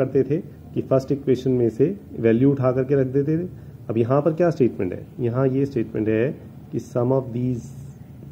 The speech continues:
left hand side is less than this, तो इस लेफ्ट हैंड side की value इससे कम है,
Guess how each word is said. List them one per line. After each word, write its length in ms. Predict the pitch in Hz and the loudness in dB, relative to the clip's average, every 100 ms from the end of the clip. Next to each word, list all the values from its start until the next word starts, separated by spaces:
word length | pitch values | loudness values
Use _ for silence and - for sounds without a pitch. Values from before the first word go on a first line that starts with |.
| - - - | -16 -16 -4
left 240 | 123 113 - | -2 -2 0
hand 140 | 123 | 0
side 280 | - 110 92 - 160 | 2 0 0 -2 -2
is 100 | 165 - | -2 -2
less 260 | 98 123 - | 2 2 0
than 160 | - 139 110 | 4 4 4
this, 180 | 87 - - - - - | -2 -6 -16 -20 -20 -8
तो 80 | - 139 - | -2 -2 -2
इस 420 | 165 151 - - - | -4 -4 -8 -14 0
लेफ्ट 220 | 113 110 | 0 2
हैंड 120 | 139 | 0
side 180 | 139 127 123 | 2 0 0
की 240 | 139 143 | -2 0
value 320 | 131 110 113 147 | 2 2 2 -2
इससे 300 | 143 - 175 - | -4 -4 -4 0
कम 200 | 135 135 123 | 2 4 2
है, 160 | 101 | -2